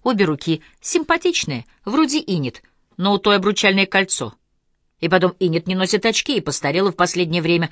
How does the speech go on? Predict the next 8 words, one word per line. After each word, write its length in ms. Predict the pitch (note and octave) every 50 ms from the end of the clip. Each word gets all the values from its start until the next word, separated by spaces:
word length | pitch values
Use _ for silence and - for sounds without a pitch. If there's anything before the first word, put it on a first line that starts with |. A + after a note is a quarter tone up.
| - - -
И 80 | - C3+
вообще, 400 | C3+ C#3 - - - F#3 F#3+ - - _ _ _ _ _ _
он 260 | - G#3+ G3+ F3+ D#3+ C#3+
бы, 220 | D#3 D3 B2 - _ _ _ _ _ _ _ _
надо 220 | - D#3+ E3 C#3+ C#3
полагать, 420 | - F3 E3+ F3 F3 F3 E3+ -
узнал 380 | A#3 B3 C#4+ E4+ C#4 E3+ - -
Инет. 380 | - A#2 A2 G#2+ G#2+ - -